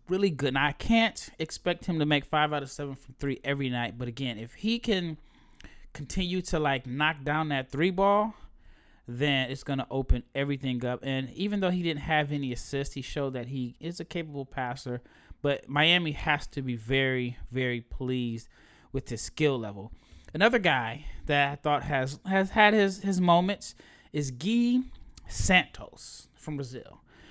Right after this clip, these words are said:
And I, I mentioned it in a previous podcast, and I'll, I'll, I'll give you a Cliff Notes version. He is one of the guys that I really, really wanted to watch play live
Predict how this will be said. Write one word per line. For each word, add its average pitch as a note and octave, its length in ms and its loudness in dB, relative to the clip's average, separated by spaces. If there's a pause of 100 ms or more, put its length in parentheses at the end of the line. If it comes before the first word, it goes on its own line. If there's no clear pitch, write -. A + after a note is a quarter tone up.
(320)
And C3+ 560 0
I, B2+ 160 -4
I D3+ 40 4
mentioned G#3+ 320 2
it F3+ 40 4
in E3+ 100 -2
a D#3+ 40 -6
previous D#3 360 0
podcast, B2 480 -4
and D#3 100 -4
I'll, D3 260 -2
I'll, D3 280 0
I'll D3+ 140 2
give C3+ 240 -2
you C3 180 0
a A#2 280 -4 (240)
Cliff - 300 -2
Notes A#2+ 240 -6
version. A#2 360 -4
He G3 240 2
is E3+ 320 -4 (420)
one F3+ 140 4
of F3+ 60 4
the E3+ 80 4
guys D3 420 0
that - 100 -10
I - 80 -12 (220)
really, F#3+ 320 2
really D3+ 480 0
wanted C#3 380 -2
to D3 80 -8
watch C3 340 -6
play B2+ 440 -2 (140)
live A#2+ 560 -2